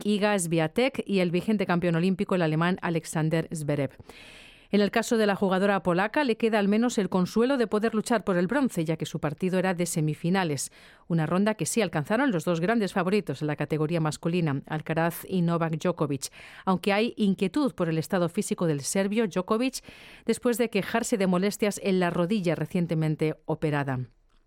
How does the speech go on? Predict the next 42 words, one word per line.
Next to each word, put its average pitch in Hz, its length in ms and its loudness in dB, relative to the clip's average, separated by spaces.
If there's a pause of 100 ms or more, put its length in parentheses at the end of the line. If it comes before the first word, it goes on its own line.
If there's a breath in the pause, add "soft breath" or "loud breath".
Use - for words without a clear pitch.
(800 loud breath)
Y 214 60 2
no 233 100 2
fue 240 260 4
la 214 160 4
tierra 226 260 2
batida, 214 320 2
sino 208 220 2
el 220 100 2
tatami, 233 560 2
donde 190 400 2
llegaron 196 320 2
las 175 160 0
primeras 175 340 0
medallas 170 460 0
para 180 180 -2
la 175 160 0
delegación 160 480 0
israelí, 170 540 0
con 160 180 0
la 147 140 -2
plata 170 320 -2
para 160 400 0
Inbar 180 560 0
Lanir 170 400 0
en 175 100 -2
la 151 80 -2
categoría 151 520 -2
de 156 180 0
setenta 151 400 -4
y 156 100 -2
ocho 160 240 -6
kilos 185 380 -4 (520 loud breath)
de 175 120 0
mujeres 196 640 0
y 220 160 0
el 196 100 2
bronce 180 460 0
de 175 120 -2
Peter 185 520 -2
Palchik 156 500 -4
en 143 240 -2
cien 165 460 -2